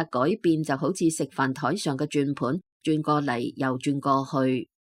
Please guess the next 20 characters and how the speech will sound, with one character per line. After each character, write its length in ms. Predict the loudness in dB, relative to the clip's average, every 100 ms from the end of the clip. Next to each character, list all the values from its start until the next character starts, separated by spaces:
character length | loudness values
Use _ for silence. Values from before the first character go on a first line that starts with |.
| _
據 220 | 2 4 2
悉， 300 | 0 -2 -4 _ 0
被 180 | 2 2
更 260 | 0 0
改 120 | 0 0
嘅 160 | 2
幼 140 | 2 2
兒 300 | 2 2 2
園 200 | 0 0
名 220 | -2 -2
稱 260 | -2 -4 -4 _ -2
大 160 | 0 0
多 140 | 0 0
都 120 | 0
帶 180 | 0 2
有 200 | 2 2
英 220 | 0 0
文 180 | -2 -2
譯 200 | -2 -2
音 280 | 0 0 0